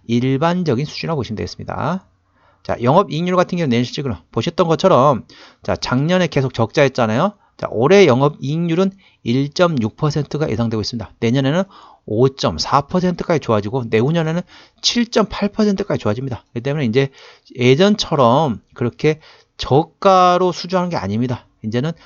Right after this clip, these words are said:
제대로 영업이익이 나오는 수준으로, 어느 정도 고가로 수주를 하기 때문에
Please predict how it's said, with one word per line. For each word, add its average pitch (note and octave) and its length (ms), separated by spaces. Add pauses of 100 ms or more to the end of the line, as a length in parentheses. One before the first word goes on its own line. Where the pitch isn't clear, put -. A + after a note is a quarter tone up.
(200)
제대로 C#3+ 600 (240)
영업이익이 A#2 520
나오는 C3 400
수준으로, E3+ 420
어느 B2+ 100
정도 D3 240
고가로 F3+ 600
수주를 F3 300
하기 D#3+ 160
때문에 D#3 340